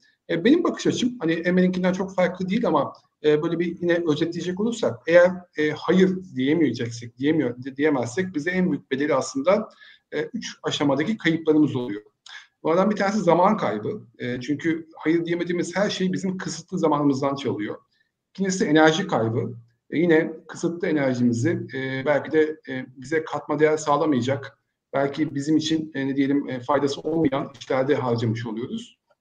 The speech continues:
Ve üçüncüsü de odak kaybı. E, hepimizin aslında kendimize ait öncelikleri, sorumlulukları, değil mi? E,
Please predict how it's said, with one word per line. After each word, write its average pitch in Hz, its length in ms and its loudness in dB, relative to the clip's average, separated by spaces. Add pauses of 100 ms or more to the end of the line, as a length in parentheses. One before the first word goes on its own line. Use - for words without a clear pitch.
(280)
Ve 240 80 2
üçüncüsü 233 500 -4
de 269 60 2
odak 185 460 2
kaybı. 110 260 -6 (680)
E, 143 220 6
hepimizin 196 520 2
aslında 160 520 -4
kendimize 165 460 0
ait 156 320 2 (420)
öncelikleri, 139 720 2
sorumlulukları, 135 920 0
değil 190 120 -2
mi? 123 220 -4
E, - 160 -10